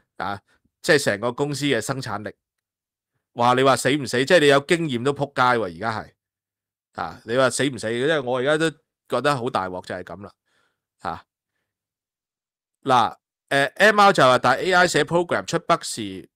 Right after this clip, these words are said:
會唔會冇真人識 troubleshoot？唔會嘅，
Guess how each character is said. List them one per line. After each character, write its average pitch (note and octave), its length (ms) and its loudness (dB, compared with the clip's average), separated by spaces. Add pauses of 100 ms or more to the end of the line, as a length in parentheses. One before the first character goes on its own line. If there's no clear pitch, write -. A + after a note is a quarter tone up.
(300)
會 D3+ 160 4
唔 A2+ 160 -8
會 C3+ 160 2
冇 C3 180 0
真 D#3+ 220 -2
人 G#2+ 160 -4
識 D3+ 160 -6
troubleshoot？ D3 400 -2
唔 G2 240 -10
會 G#2+ 100 -4
嘅， G#2 200 -4